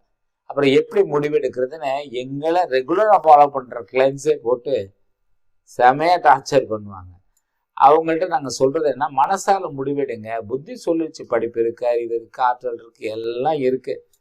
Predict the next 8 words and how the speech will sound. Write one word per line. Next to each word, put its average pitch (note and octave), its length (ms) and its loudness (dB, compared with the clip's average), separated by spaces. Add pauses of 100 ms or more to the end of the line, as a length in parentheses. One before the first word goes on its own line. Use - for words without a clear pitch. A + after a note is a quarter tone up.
(520)
மனசால F#3 480 4
முடிவு C#3 400 0
பண்ணிக்கோங்க. F2+ 340 -10 (400)
நீங்க A#2+ 240 -10
வந்து D3+ 160 0
மனசுக்கு C3+ 560 0
சரின்னு D#3+ 340 4
பட்டுருச்சா, B2+ 460 0